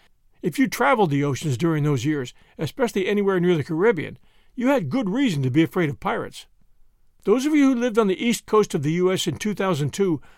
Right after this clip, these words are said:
will remember the panic and terror caused by the Beltway snipers, sixteen-year-old John Lee Malvo, who, under the tutelage of forty-two-year-old convicted murderer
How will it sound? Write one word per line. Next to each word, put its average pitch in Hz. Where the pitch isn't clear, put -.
will 156
remember 202
the 170
panic 233
and 147
terror 185
caused 170
by 156
the 143
Beltway 202
snipers, 180
sixteen-year-old 214
John 180
Lee 202
Malvo, 160
who, 208
under 185
the 175
tutelage 185
of 135
forty-two-year-old 185
convicted 160
murderer 175